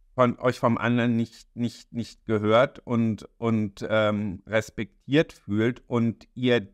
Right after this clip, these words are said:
von einer Sachebene auf eine persönliche Ebene kommt. Ihr habt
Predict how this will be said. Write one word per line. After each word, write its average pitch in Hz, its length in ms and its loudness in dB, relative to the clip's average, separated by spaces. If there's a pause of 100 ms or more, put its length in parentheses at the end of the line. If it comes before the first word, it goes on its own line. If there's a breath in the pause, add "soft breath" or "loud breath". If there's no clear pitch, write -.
(840)
von 117 220 2
einer 104 220 2
Sachebene 104 1000 -2 (400)
auf 117 200 0
eine 135 100 0
persönliche 117 680 0
Ebene 80 440 -2
kommt. 87 320 -4
Ihr 107 240 0
habt 113 240 0